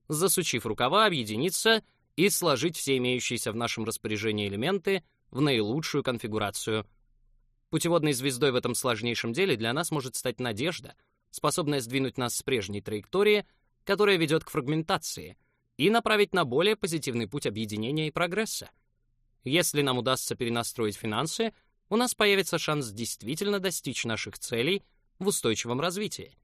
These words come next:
Мы не знаем, что произойдёт после этого, но в любом случае мы стоим на пороге иных времён, которые могут быть как лучше нынешних, так и хуже их.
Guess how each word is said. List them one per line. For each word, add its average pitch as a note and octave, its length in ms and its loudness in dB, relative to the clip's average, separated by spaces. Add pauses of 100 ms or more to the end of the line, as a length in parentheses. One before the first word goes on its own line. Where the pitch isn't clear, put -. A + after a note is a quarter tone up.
(680)
Мы A#3 160 2
не A#3 120 4
знаем, G3+ 340 2
что - 160 -2
произойдёт A#2 480 0
после A#2 320 0
этого, A2+ 320 0 (360)
но C3 160 2
в A#2+ 60 -2
любом A#2+ 280 0
случае G#3 420 0
мы G#3+ 140 0
стоим G3+ 260 2
на F#3+ 100 2
пороге D#3+ 340 0
иных B2 240 -4
времён, A#2+ 340 0
которые F#3 340 -2
могут A#2+ 240 -2
быть G#2+ 220 -6
как - 240 -6
лучше A2 260 -6
нынешних, B2 560 -2 (320)
так - 180 0
и A#3+ 40 -2
хуже G#2+ 400 -4
их. - 160 -10